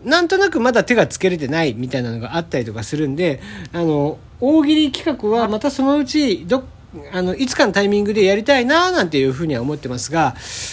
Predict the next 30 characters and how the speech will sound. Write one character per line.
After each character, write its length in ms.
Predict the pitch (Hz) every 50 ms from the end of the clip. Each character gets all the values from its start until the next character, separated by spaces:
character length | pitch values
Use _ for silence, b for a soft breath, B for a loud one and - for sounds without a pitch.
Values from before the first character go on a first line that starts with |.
| B B
な 120 | - 370 415
ん 40 | 392
で 80 | 330
し 80 | 151 127
ょ 40 | 123
う 20 |
ね、 240 | 147 160 151 135 - -
え 140 | 151 156 147
っ 40 | 143
と、 840 | 165 151 147 143 139 139 135 135 131 131 131 131 123 120 113 - - - - - - - - - -
フ 140 | - - 156
ォ 40 | 143
ロ 120 | 135 117
ワ 420 | 104 98 107 110 120 117 120 127 131
ー 40 | 131
が 220 | 151 147 156 160
あ 80 | 175 180
と、 920 | - 269 233 214 185 170 160 147 143 139 139 135 135 135 131 127 127 117 113 110 - - - - - - - - - - - - - - 156
な、 420 | 156 175 190 185 156 123 - - -
一、 320 | 170 135 - 175 175 139 139
千 260 | - - 165 165 170
五 80 | 175
百 180 | 170 175 170 202
人 160 | 196 202 220
ぐ 80 | 247 277
ら 80 | 233
い 40 | 185
増 140 | - 220 220
え 80 | 196 180
て、 380 | - 165 147 143 131 120 -